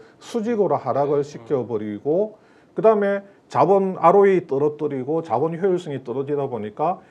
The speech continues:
Speaker 1: 아트라스 비엑스가 저렇게, 에, 견조하게 실적을 내고 있음에도 불구하고, 어, 주가가 이제 점핑 못하고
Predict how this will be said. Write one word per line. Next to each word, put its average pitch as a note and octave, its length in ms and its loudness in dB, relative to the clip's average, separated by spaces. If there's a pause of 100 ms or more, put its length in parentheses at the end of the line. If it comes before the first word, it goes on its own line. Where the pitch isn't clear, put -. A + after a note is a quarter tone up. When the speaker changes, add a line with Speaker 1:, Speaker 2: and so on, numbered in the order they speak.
(120)
Speaker 1:
아트라스 G3+ 440 0
비엑스가 F3+ 640 -2
저렇게, F3 540 -6
에, C#3 680 -4
견조하게 G3 720 -2
실적을 F3 560 -8
내고 B2 220 -4
있음에도 D3 580 -6
불구하고, F3+ 880 -2 (300)
어, C3+ 160 -2
주가가 D#3+ 460 0
이제 A#2+ 320 -2
점핑 D#3 420 -4
못하고 C#3+ 580 -6